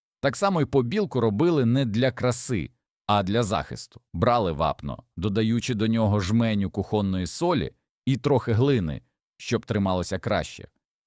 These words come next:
Ця проста суміш рятувала дерева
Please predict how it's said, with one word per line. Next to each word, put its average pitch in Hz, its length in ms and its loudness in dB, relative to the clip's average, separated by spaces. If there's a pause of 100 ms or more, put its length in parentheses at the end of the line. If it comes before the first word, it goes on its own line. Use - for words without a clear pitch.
Ця 120 200 0
проста 98 380 -2
суміш 101 540 -2 (380)
рятувала 117 580 2
дерева 104 640 0